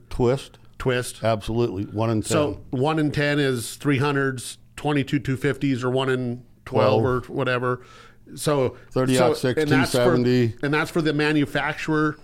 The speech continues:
Speaker 2: of the bullets to be able to go in there and have one criteria of a, of a barrel to make sure that their ammo is going
Speaker 1: Yeah.
Speaker 2: to be working in that the
Speaker 1: I,
Speaker 2: best
Speaker 1: I,
Speaker 2: they
Speaker 1: I
Speaker 2: can.
Speaker 1: believe this is, th-, you know, this, everything has come so far. Bullets have come so far.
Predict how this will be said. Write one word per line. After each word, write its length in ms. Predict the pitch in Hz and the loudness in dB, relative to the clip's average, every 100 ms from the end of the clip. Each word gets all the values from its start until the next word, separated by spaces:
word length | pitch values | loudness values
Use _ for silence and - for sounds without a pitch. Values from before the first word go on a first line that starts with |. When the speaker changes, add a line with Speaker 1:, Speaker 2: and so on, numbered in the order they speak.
| - | -6
Speaker 2:
of 180 | 131 120 | -4 -2
the 60 | 120 | -2
bullets 460 | 113 139 147 - | 0 2 0 -2
to 100 | - | -2
be 160 | 131 135 | 2 2
able 260 | 135 123 123 | 2 -2 -4
to 180 | 135 | -4
go 240 | 123 127 127 | -2 0 2
in 140 | 127 | 0
there 280 | 131 127 127 | 0 0 -2
and 320 | - 120 110 107 - - - - - | -2 -2 -2 -6 -14 -20 -20 -20 -8
have 280 | 127 127 117 | -4 -4 -2
one 560 | 127 139 135 131 123 - - - - - | 0 0 0 -2 -4 -8 -20 -20 -20 -16
criteria 720 | - 143 131 - 135 135 131 | -4 -2 -2 -2 -2 0 0
of 220 | 131 127 123 | 0 -2 -2
a, 120 | 113 - 120 | -4 -8 -8
of 120 | 107 | -6
a 60 | |
barrel 400 | 107 113 123 127 | -4 -2 0 -2
to 280 | 127 - 113 - | -4 -6 -6 -4
make 260 | 120 117 | -4 -4
sure 240 | - 123 120 | -4 -4 -2
that 200 | 113 107 123 | -4 -8 -8
their 320 | 127 131 113 | -4 -2 -2
ammo 300 | 127 131 131 | -2 0 -2
is 80 | 120 | -2
going 200 | 123 117 | -4 -4
Speaker 1:
Yeah. 60 | 117 | -4
Speaker 2:
to 40 | |
be 140 | 113 120 | -4 -4
working 400 | 123 120 123 123 | -2 -4 -4 -2
in 100 | 117 | -2
that 220 | 113 - - - - - - - | -4 -6 -16 -20 -20 -20 -20 -10
the 60 | 120 | -4
Speaker 1:
I, 80 | 123 | 0
Speaker 2:
best 260 | 131 127 | 0 2
Speaker 1:
I, 40 | 139 | 0
Speaker 2:
they 80 | 120 | 0
Speaker 1:
I 20 | |
Speaker 2:
can. 240 | 135 110 | 0 2
Speaker 1:
believe 320 | 131 147 143 | 2 2 2
this 180 | 120 123 | 0 -2
is, 160 | 120 101 - | -2 -4 -8
th-, 120 | 120 - - | -10 -10 -6
you 100 | 123 | -2
know, 140 | 110 | 0
this, 260 | 110 110 - - - - - | 0 -2 -8 -20 -20 -12 -2
everything 440 | 135 147 143 127 | 0 2 0 0
has 120 | 117 | 0
come 280 | - 123 113 | -2 -2 -2
so 180 | - 98 | 0 -4
far. 280 | - 92 90 | -2 -6 -4
Bullets 420 | 95 123 113 - | 0 2 2 0
have 160 | 95 - | -10 -4
come 240 | 107 98 | -4 -4
so 180 | 85 - | -8 -10
far. 520 | - 87 92 90 | -8 -6 -6 -8